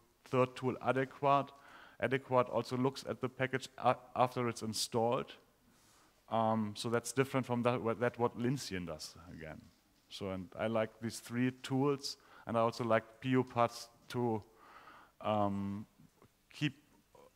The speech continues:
only detecting serious problems or important issues, so that you can always say P U parts failure is always a real, imp-, at least important problem. Um, and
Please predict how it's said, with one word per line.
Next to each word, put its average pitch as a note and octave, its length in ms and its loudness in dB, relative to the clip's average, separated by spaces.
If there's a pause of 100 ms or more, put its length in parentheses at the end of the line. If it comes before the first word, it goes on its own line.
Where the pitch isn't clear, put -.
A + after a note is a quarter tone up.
(400)
only C3 280 6
detecting A#2+ 560 0
serious A#2 460 0
problems - 640 -12
or G2 140 -8
important F#2+ 480 -4
issues, - 480 -14 (220)
so G#2+ 200 -4
that G2 120 -6
you G#2 60 -6
can G2 160 -6
always A2 280 0
say G#2 120 -4
P A2+ 220 -6
U B2+ 80 2
parts A#2 260 -2
failure A2+ 360 -2
is G#2 120 -4
always G#2 380 -2
a G2+ 120 -4 (140)
real, A#2 360 2 (480)
imp-, - 220 -6
at A2 120 -2
least B2 300 0
important G#2+ 460 -2
problem. C#3+ 460 0 (640)
Um, G#2 520 2 (320)
and G#2 180 -4